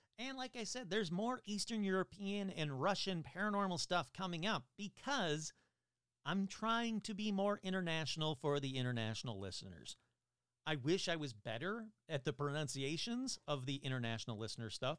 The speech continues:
but again, you know, you get what you pay for.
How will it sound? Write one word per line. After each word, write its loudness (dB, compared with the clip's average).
but 4
again, -4
you -4
know, 2
you -4
get -4
what -6
you -2
pay -6
for. -10